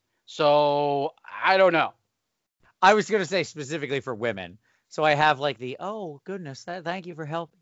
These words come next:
Speaker 2: me." You know, like, that,
Speaker 1: There's your,
Speaker 2: the, the
Speaker 1: there's your meek twelve-year-old boy.
Speaker 2: Correct. Yeah, that's when I go for, like, the meek female voice, right? Or something like that. And then,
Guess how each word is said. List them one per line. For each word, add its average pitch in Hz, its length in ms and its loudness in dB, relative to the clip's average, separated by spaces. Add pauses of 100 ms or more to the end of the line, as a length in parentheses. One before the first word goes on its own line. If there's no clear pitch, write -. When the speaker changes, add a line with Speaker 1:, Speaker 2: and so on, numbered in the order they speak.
(120)
Speaker 2:
me." 113 80 -14
You 123 140 -6
know, 120 120 4
like, 120 180 2
that, 139 200 4
Speaker 1:
There's - 20 -4
your, 143 100 -2
Speaker 2:
the, 151 60 0
the - 80 -6
Speaker 1:
there's 170 160 -2
your 170 100 -6
meek 165 200 -8
twelve-year-old 156 420 -2
boy. 123 260 -4 (300)
Speaker 2:
Correct. 143 400 -2
Yeah, 160 140 0
that's 156 220 0
when 185 120 -2
I 165 80 0
go 160 140 -2
for, 156 80 -4
like, 143 160 -2
the 139 80 -6
meek 135 320 -10
female 123 460 -4
voice, 104 420 -8
right? 107 260 -4 (540)
Or 135 100 -2
something 123 260 0
like 113 180 -2
that. 98 260 -4 (540)
And 147 200 2
then, 139 500 2